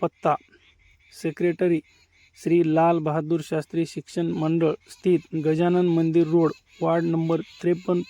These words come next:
प्लॉट नंबर सोळा, नेन्सी विल्ला समोर, बापटनगर,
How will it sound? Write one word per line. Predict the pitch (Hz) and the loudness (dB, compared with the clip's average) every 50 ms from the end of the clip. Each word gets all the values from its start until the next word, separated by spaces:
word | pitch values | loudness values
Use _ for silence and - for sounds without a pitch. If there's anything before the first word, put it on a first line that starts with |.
| - | -8
प्लॉट | - 170 165 156 - 185 | -4 -4 -2 -2 -2 -2
नंबर | 160 160 160 160 165 156 | -2 -2 0 -2 -2 -2
सोळा, | 147 - 175 175 180 170 147 - - - _ - - - _ _ - - | -2 0 2 2 4 4 2 0 -4 -18 _ -20 -20 -20 _ _ -12 -6
नेन्सी | - 151 160 175 185 185 170 - - 196 | -2 2 2 4 4 2 0 0 -2 0
विल्ला | 175 165 165 165 160 165 170 175 | 2 2 2 2 2 2 2 2
समोर, | 170 - - 170 165 170 170 147 - - _ _ - - - - - - 147 | 0 -2 -4 -2 0 0 0 0 -2 -4 _ _ -20 -20 -20 -14 -8 -4 0
बापटनगर, | 151 156 151 - 185 165 170 170 165 165 156 170 170 | 0 0 0 0 -2 -2 -2 -2 -2 0 0 0 -2